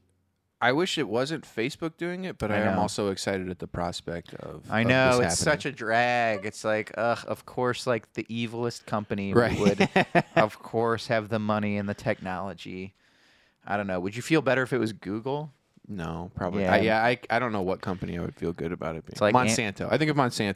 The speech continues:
Speaker 1: did
Speaker 2: Yeah,
Speaker 1: it,
Speaker 2: I
Speaker 1: I'd
Speaker 2: think
Speaker 1: be
Speaker 2: if, I
Speaker 1: okay.
Speaker 2: think if Monsanto in collaboration with Amazon, I think I, that,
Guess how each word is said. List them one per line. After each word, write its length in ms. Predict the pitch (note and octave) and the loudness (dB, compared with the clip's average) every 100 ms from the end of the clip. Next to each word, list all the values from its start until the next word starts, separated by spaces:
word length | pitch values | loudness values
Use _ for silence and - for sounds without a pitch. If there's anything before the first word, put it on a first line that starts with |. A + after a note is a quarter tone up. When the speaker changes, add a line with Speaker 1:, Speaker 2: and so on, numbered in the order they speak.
| - | 0
Speaker 1:
did 40 | C#3 | 4
Speaker 2:
Yeah, 180 | C3 G#2 | 4 4
Speaker 1:
it, 40 | |
Speaker 2:
I 20 | |
Speaker 1:
I'd 40 | - | 4
Speaker 2:
think 140 | F#3+ | 2
Speaker 1:
be 40 | F3+ | 2
Speaker 2:
if, 20 | |
I 140 | D3 | 2
Speaker 1:
okay. 60 | D#3 | 2
Speaker 2:
think 120 | G#3 | 2
if 100 | E3+ | 2
Monsanto 600 | F3+ D3+ - D3+ D3 D3+ | 2 2 2 0 2 2
in 40 | C3+ | 2
collaboration 520 | B2+ A#2+ A2+ A2 A#2+ | 2 4 4 2 0
with 100 | G#2 | 0
Amazon, 560 | F#2 F#2+ F2+ F2 D#2 F2 - | 0 -2 -4 -4 -6 -10 -12
I 40 | |
think 160 | G#2 G#2 | -2 2
I, 300 | - G2+ - - - | 4 4 2 -2 -2
that, 140 | A2+ | -2